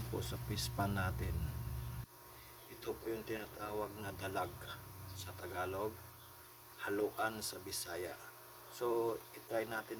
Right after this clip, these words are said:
buhayin dito sa concrete pad natin. Abangan lang po natin kung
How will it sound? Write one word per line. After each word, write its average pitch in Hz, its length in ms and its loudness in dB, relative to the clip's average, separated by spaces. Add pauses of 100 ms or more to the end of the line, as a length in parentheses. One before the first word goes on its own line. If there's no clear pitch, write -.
buhayin - 240 4 (320)
dito 855 200 12 (120)
sa 1077 120 10 (760)
concrete - 560 -4 (160)
pad 98 160 -2 (160)
natin. - 320 -10 (2750)
Abangan 104 480 2
lang 101 40 -8 (120)
po 101 80 -2
natin 101 480 -2
kung 98 160 -8